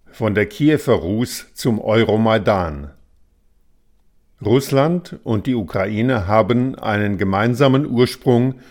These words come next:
doch dass beide Staaten zwingend zusammengehören, glaubt nur Putin. Chronologie eines seit Jahrhunderten komplizierten Verhältnisses.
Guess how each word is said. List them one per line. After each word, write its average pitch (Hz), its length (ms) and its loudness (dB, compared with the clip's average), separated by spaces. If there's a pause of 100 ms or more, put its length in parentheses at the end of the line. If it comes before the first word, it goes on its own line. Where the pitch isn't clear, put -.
(160)
doch 104 260 0
dass - 360 -2
beide 147 320 4
Staaten 131 800 0 (100)
zwingend 135 720 2
zusammengehören, 123 1160 2 (260)
glaubt - 600 0
nur 120 360 2
Putin. 92 760 -4 (1040)
Chronologie 127 800 4
eines 117 460 0
seit 104 260 0
Jahrhunderten 131 880 0
komplizierten 120 1040 0
Verhältnisses. 101 1120 -4